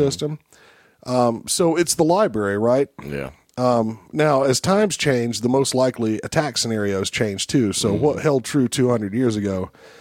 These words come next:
Speaker 1: may not be focusing on the same sorts of things you're gonna have to deal with today.
Speaker 2: Exactly. You know, your, your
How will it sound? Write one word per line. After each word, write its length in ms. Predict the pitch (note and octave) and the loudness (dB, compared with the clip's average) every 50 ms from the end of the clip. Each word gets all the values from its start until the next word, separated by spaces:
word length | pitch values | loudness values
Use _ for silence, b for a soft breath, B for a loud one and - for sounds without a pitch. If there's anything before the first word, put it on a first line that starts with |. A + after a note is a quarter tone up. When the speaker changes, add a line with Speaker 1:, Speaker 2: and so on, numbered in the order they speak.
| B B B B B B B | B B B B B B B
Speaker 1:
may 360 | - A#2 C3 C3+ C#3+ D#3 D#3 | -2 0 0 2 2 2 2
not 340 | C#3+ B2+ A#2 A2+ - - B2+ | 2 2 0 0 -4 -2 0
be 140 | B2+ B2 | 0 0
focusing 640 | A#2+ - - C3+ B2 A#2+ A#2 A2+ - C3 A#2+ A2+ A2+ | 2 2 2 0 0 0 0 -2 0 0 0 0 0
on 160 | A2 A2 G#2+ | -2 -2 -2
the 60 | G#2+ G#2 | -2 0
same 440 | - C3 A#2+ A#2 A#2 A2 A2 - | 0 2 2 0 0 -2 -4 -8
sorts 320 | - - - B2+ A2 G2+ - | -6 -2 0 0 0 0 -2
of 100 | G#2+ G2+ | -4 -2
things 260 | - A#2+ A2+ A2 G2 | 0 0 0 0 0
you're 80 | B2+ A2+ | 0 0
gonna 160 | G2+ G2 F2 | 0 -2 -4
have 180 | E2+ - G#2+ G2 | -4 -6 -6 -8
to 100 | - G2 | -8 -8
deal 240 | F#2 G2+ G#2 G2 F2+ | -6 -2 -2 -2 -2
with 180 | F2+ F2 E2 - | -2 -4 -6 -8
today. 480 | - G2+ F2 E2+ F#2 E2+ D2 G1+ - D#2+ - | -8 -10 -8 -8 -6 -6 -4 -4 -4 -6 -4
Speaker 2:
Exactly. 760 | - F2+ D#2 - F#2+ E2+ D#2 C#2+ C2+ - - - - C#2 - - - - - | -4 -4 -2 0 0 0 2 0 -2 -4 -6 -6 -6 -8 -12 -16 -20 -10 -6
You 60 | - D2+ | -4 -4
know, 140 | D2 D2 | -2 -2
your, 160 | C#2+ D2 D#2 C#2+ - _ - | 0 2 0 0 0 _ -4
your 180 | A2+ F2 D#2+ | -2 0 0